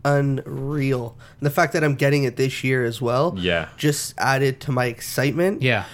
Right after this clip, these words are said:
Speaker 1: Where, like, if Spider-Man was coming out this year, you'd have to, you know, it'd be one A, one B. But Mario for me
Speaker 3: Mm-hmm.
Speaker 1: was show, game of the show.
Speaker 3: <laughs> All right.
Speaker 2: I mean, I'm not bucking any trends here. I watched that Sony conference, and then I, when we all saw Spider-Man, it was us three together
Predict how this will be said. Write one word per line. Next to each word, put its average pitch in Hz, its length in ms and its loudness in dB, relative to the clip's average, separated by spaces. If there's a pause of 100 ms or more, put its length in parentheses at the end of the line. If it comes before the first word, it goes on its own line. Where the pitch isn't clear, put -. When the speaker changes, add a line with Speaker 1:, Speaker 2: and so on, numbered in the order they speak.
(140)
Speaker 1:
Where, 143 180 4
like, 139 180 0
if 143 180 -4
Spider-Man 170 720 2
was 175 120 0
coming 190 220 0
out 190 140 2
this 202 180 -6
year, 214 120 0
you'd 180 200 0
have 170 200 0
to, 170 280 -2
you 180 140 -2
know, 151 160 4
it'd 151 180 0
be 160 180 -4 (1000)
one 147 220 2
A, 147 100 6
one 139 200 2
B. 123 380 -2
But 135 100 0
Mario 135 340 2
for 127 120 -2
me 127 100 0
Speaker 3:
Mm-hmm. 127 80 2
Speaker 1:
was 123 100 -4
show, 117 200 -6 (160)
game 131 180 -8
of 123 40 -8
the 123 80 -6
show. 117 200 -10 (120)
Speaker 3:
<laughs> - 100 -20
All 127 220 0
right. 160 220 2 (680)
Speaker 2:
I 98 80 0
mean, 90 340 0
I'm 92 140 -2
not 90 240 -2 (480)
bucking 95 400 -2
any 92 140 2
trends 104 380 0
here. 92 180 2
I 92 140 4
watched 98 420 2
that 90 200 0
Sony 95 600 -2
conference, 92 540 -2
and 92 200 -4
then 92 140 0
I, 92 160 -2
when 95 400 -2
we 104 120 4
all 101 140 4
saw 95 220 0
Spider-Man, 90 460 -2
it 92 100 0
was 98 120 0
us 98 160 2
three 98 180 -6
together 87 440 -6